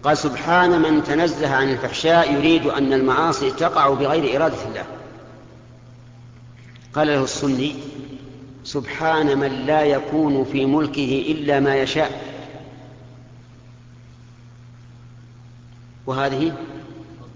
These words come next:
رد دامغ عليه، ما دام الناس في ملك الله عز وجل،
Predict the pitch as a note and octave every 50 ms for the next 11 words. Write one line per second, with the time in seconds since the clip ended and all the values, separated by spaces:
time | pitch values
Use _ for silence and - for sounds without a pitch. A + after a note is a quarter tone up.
0 | - - - - - - - - B2 D3+ E3 E3 D3 - D#3 D#3 D#3 C#3+ E3+ F#3
1 | E3 C#3 B2 - - - - - - - - - - C3+ C#3 C3 G#2+ - - -
2 | - - - - - - - - - - - - - - - - - - - -
3 | - - - - - - - - - C#3+ D#3 D#3 D3+ E3 F#3 F3 E3+ D#3+ D#3+ F#3
4 | F3 D#3+ D#3+ C#3+ D#3+ E3 D3+ D#3+ C#3 C3 C3 A#2+ A2+ A#2 A2+ A#2+ A2 A2 G2+ G2